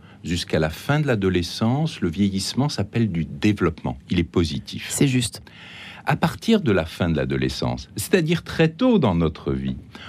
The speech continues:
Speaker 1: on commence à rentrer dans une deuxième phase qu'on appelle la sénescence.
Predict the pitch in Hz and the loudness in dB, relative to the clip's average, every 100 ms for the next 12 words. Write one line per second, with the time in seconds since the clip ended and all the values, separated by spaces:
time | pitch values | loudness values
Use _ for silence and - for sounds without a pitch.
0 | - - 113 110 160 196 - 123 131 123 | -18 -2 0 2 2 2 0 -2 -2 0
1 | 170 156 107 95 85 82 151 143 127 101 | 0 2 0 0 2 2 2 2 0 0
2 | - 131 143 - 98 95 127 123 90 82 | 0 0 0 -2 -2 0 0 2 2 -2
3 | - - - 127 101 82 - - - - | -8 -8 -2 0 2 0 -4 -6 -8 -10
4 | - | -14